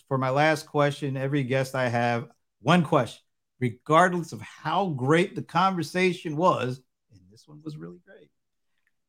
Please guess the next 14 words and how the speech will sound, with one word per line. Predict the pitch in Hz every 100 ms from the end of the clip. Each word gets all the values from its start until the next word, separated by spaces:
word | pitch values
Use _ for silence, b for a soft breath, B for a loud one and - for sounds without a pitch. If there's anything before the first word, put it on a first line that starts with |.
| _ _ _ -
The | 131 120
wrong | 117 160 226 240
answer | - 220 254 247 226
to | 208 220
this | 220 226
question | - 233 240 226 240 226 196
means | 175 202 180
I | 180
will | 180 175
never | 170 180 190 214 208
talk | - 185 190 190
to | 160
you | 175 190
again. | 123 92 - 143 117 -